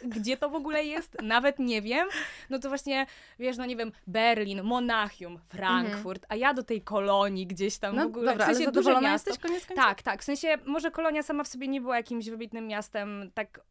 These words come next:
Speaker 1: fajna na te cztery, pięć miesięcy, ale no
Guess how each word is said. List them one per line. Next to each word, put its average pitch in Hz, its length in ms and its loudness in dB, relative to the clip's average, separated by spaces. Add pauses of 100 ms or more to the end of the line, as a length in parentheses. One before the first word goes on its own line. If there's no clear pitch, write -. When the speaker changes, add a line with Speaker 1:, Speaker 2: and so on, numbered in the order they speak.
(160)
Speaker 1:
fajna 254 340 -4
na 220 120 -4
te 214 160 -8
cztery, 220 280 -10
pięć 220 180 -10
miesięcy, 254 480 -4
ale 240 240 -2 (120)
no 247 140 -8